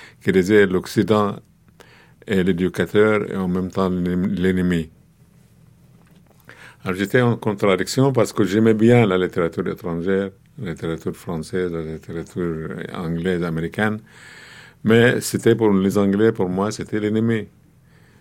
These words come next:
Ah, je me suis tourné faire vers les frères musulmans, comme j'avais dit, et ça a été un échec. Le WAFD a été un échec, les frères musulmans, euh, ont été un échec. À l'époque, j'ai rencontré un ami,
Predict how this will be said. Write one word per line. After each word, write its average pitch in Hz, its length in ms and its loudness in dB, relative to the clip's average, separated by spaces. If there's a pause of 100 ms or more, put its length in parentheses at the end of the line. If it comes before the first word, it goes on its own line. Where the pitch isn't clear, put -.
(240)
Ah, 101 220 -2
je 92 80 -2
me 101 100 2
suis 123 180 2
tourné 117 360 4
faire 107 240 6
vers 104 200 6
les 95 160 0
frères 107 220 2
musulmans, 101 640 0
comme 92 220 -4
j'avais 87 640 -4
dit, 101 500 -2 (120)
et 104 420 4 (960)
ça - 180 -2
a 101 60 2
été 98 160 0
un 95 120 2
échec. - 520 -6 (1120)
Le 90 160 0
WAFD 95 320 2
a 82 100 0
été 85 200 -2
un 85 100 0
échec, 107 460 -2
les 87 100 -4
frères 95 200 0
musulmans, 90 540 -4 (100)
euh, - 100 -8 (300)
ont - 140 -8
été 87 300 -2
un 87 120 0
échec. 85 340 -4 (880)
À 113 100 0
l'époque, 127 320 6
j'ai 131 160 6
rencontré 123 560 2
un 113 180 0
ami, 107 420 0